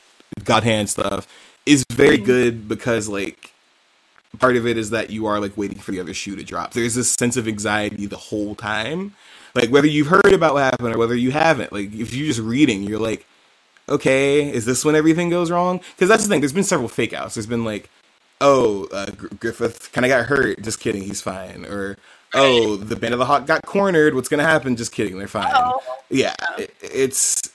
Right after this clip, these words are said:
Speaker 1: there's so many different ways you can see, like, maybe this will happen this way, and then it just comes,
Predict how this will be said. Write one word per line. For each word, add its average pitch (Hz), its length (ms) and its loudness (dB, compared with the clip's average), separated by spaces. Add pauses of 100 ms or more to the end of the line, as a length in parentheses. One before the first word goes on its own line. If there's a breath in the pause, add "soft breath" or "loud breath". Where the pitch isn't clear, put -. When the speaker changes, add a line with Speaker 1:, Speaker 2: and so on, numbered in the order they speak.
Speaker 1:
there's 135 260 2
so 160 140 2
many 160 120 6
different 143 240 0
ways 123 500 2
you 113 100 -6
can 107 140 -10
see, 110 180 -4
like, 98 220 -6
maybe 107 380 -6
this 117 160 -8
will 127 60 -6
happen 123 300 -4
this 123 160 -6
way, 92 240 -6
and 113 140 -6
then 110 120 -6
it 104 60 -8
just 101 120 -8
comes, 110 260 -6